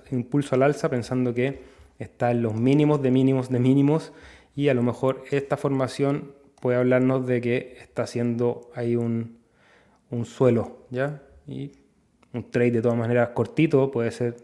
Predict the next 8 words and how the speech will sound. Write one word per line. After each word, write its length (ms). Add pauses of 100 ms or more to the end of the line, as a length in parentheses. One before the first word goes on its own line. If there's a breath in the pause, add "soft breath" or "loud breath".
(120)
beneficioso, 840 (440 soft breath)
solamente 440
un 80
por 240
dos 180
del 120
precio 260
actual 420